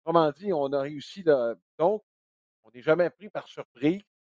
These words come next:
Ça va venir à cent mille à l'heure, Marc. On, quand on arrive dans le rectangle, on est capable, on, même si c'est un nouveau lanceur, oups, on a une certaine familiarité. Pas qu'on ne sait pas y lancer. Et là, ça va encore plus loin.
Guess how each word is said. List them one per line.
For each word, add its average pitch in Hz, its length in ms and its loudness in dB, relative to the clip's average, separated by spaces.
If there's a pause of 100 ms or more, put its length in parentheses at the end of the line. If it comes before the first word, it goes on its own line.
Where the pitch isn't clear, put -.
(920)
Ça 101 80 -2
va 147 160 0
venir 208 220 4
à 165 80 2
cent 165 180 -2
mille 156 180 -2
à 143 80 2
l'heure, 165 200 2
Marc. 165 240 0
On, 143 100 -4
quand 156 220 -4
on 185 120 2
arrive 180 320 0
dans 165 140 0
le 151 60 0
rectangle, 165 420 -4
on 135 100 -4
est 147 60 -4
capable, 165 420 0 (480)
on, 127 100 -20 (180)
même 185 180 4
si 208 80 -12
c'est 190 60 -8
un 180 40 -6
nouveau 175 240 0
lanceur, 170 500 0
oups, 190 220 0 (260)
on 131 120 -6
a 143 60 4
une 147 40 2
certaine 202 400 -2
familiarité. 143 800 -2 (1160)
Pas 147 120 2
qu'on 113 680 0
ne 95 40 -14
sait - 460 -20
pas 170 100 6
y 202 60 6
lancer. 190 440 -2 (760)
Et 135 100 6
là, 233 320 4
ça 147 200 0
va 185 200 0
encore 202 600 2
plus 147 160 -16
loin. 143 360 0